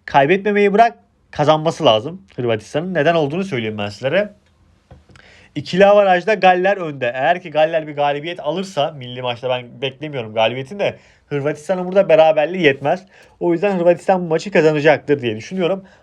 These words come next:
Ama kazanırken de ya oran almak adına burada şu şekilde bir değerlendirme yapalım. Dört buçuğu zaten açmamışlar bile.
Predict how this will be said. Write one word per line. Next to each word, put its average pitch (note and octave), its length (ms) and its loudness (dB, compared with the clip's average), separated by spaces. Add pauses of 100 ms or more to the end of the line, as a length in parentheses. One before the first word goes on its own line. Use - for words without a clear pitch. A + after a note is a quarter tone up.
Ama G#3+ 200 0
kazanırken G#3 600 0
de F#3+ 60 4
ya F3+ 300 2
oran E3 240 2
almak G3+ 360 0
adına C#3 380 -2 (320)
burada F3 400 4 (100)
şu - 100 -18
şekilde C3 360 0
bir G#2+ 60 -4
değerlendirme A2 420 2
yapalım. F3 320 0
Dört E3+ 220 4
buçuğu - 180 -12
zaten E3 260 4
açmamışlar B2 680 -2
bile. G3 220 -4